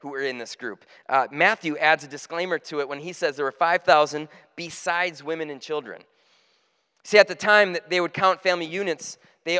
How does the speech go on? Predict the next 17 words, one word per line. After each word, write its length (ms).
they 140
would 160
count 280
how 160
many 300
men 300
there 120
were. 140
They 100
would 120
count 200
it 60
by 160
the 60
fathers. 420
And 100
so 300